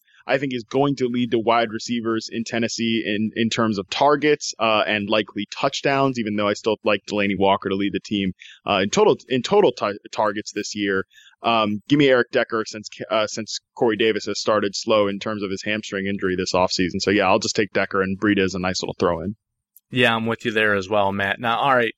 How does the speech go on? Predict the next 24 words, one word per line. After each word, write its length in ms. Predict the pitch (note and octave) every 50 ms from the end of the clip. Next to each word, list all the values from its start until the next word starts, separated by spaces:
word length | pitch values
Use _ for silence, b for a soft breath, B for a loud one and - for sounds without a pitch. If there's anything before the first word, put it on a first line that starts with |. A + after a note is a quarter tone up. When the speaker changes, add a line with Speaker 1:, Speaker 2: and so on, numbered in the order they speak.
| B B B
Speaker 2:
so 220 | B - D3+ D3 C3
I 220 | B2 D3 D3+ D#3
know 200 | D#3+ E3+ F#3+ G3+
you 220 | G#3+ G#3+ G3+ F3
like 240 | E3 E3 E3 D#3 - -
bluegrass, 680 | C#3 C3+ C#3+ C#3+ C3 A#2 A2+ G#2 F#2 F2 F2 F#2 - -
all 80 | G2+ G#2+
right, 200 | A2 A#2+ A#2 -
but 140 | B2 A2+ A#2+
here's 240 | C#3+ D#3 D3+ C3+ -
the 80 | B2+
deal. 320 | A2 B2 A#2+ A2+ G2+ F#2+ F#2 - B2+
I 80 | C#3
don't, 240 | D3+ F3 E3+ E3 -
Speaker 1:
<laughs> 60 | -
Speaker 2:
I 100 | C#3 D#3+
don't 160 | F#3 G3 F3+
know 120 | D#3+ D3 B2+
shit 380 | - - - - C#3+ C3+ B2+
about 300 | G#2 F#2 F#2 F2+ F2+ F2
bluegrass, 560 | F2+ G2 G2+ G2 F2+ F#2 F2 D#2+ D#2+ D#2+ - -
all 80 | G2+
right? 240 | G2 G2+ A2 B2+ - -
So 320 | - C#3+ C3+ B2+ A#2 G#2